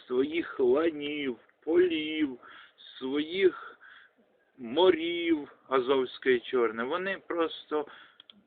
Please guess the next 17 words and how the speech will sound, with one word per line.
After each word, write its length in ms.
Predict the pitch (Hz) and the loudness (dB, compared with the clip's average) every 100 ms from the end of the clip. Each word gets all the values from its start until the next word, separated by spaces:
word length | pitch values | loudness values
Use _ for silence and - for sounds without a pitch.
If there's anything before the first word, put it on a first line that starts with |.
| _ - | _ -4
але 320 | 135 160 175 | 2 4 2
можуть 500 | 165 165 147 147 - | 0 -2 0 -2 -4
і 60 | |
приїхати 840 | 135 131 131 127 147 139 131 127 123 - | -8 0 0 0 -4 -2 -6 -2 -4 -4
після 360 | 120 - 120 | -8 -2 -2
перемоги 800 | 117 120 120 117 113 113 107 107 101 | -2 -2 -2 -2 -4 -10 -8 -10 -6
жити. 500 | 113 127 123 - 107 - - - - - - | -2 0 -2 -4 -10 -10 -20 -20 -20 -20 -16
Ну, 120 | 202 | -14
таке 640 | 214 208 202 214 202 160 123 | -8 -8 -6 -2 -2 -2 -6
обстановка, 1080 | 127 139 - - 147 143 151 147 131 - 131 | -4 -6 -6 -10 -6 -6 -6 -8 -8 -8 -8
що 280 | - 135 123 | -8 -8 -8
хто 260 | - 127 | -8 -8
має 380 | 123 127 120 117 | -6 -4 -4 -4
гроші, 520 | 117 127 123 120 - 110 - | -4 -2 -2 -4 -10 -16 -10
той 220 | 110 101 - - - _ | -10 -10 -14 -20 -20 _
може 360 | 107 113 107 101 | -10 -6 -6 -6
відкупитись. 1300 | 104 95 - 101 - 113 110 104 _ 87 - - | -8 -12 -12 -14 -10 -8 -8 -10 _ -20 -20 -20